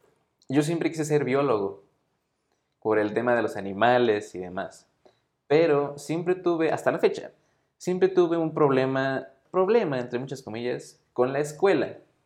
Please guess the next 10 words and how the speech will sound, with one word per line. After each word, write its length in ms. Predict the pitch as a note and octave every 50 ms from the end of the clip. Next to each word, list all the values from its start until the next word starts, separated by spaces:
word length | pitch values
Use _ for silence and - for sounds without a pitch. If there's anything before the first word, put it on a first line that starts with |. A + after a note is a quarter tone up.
| _ _ _ _ _ _ -
de 60 | - -
que 60 | D3
siempre 280 | C#3+ F3 F3 E3+ F3+
ha 20 | E3
sido 260 | - D#3+ E3 D#3+ D#3
muy 420 | D3 C3+ C3+ C#3 C#3+ C#3+ C#3+ C#3+
cuadrada 600 | - - G2 G2 G2 G2 G2 G2 F#2+ F#2 - -
para 200 | - G2 F#2+ F#2
mi 160 | F#2 F#2 F#2 F#2
gusto. 360 | - G2 G2+ - - _